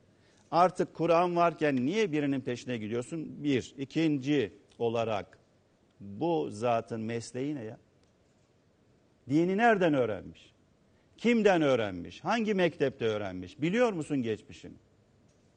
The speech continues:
E, yok. Dini bir tahsili yok.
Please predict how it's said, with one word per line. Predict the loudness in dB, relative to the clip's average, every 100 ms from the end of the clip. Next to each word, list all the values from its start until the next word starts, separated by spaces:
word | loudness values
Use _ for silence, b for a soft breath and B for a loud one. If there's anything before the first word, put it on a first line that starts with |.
| _ 0
E, |
yok. | 8 8 8 2 -12 _ _ _ _ _ _ _ _ _ -2
Dini | 4 6 6 2 6
bir | 4
tahsili | 6 6 4 2 2 6
yok. | 6 6 2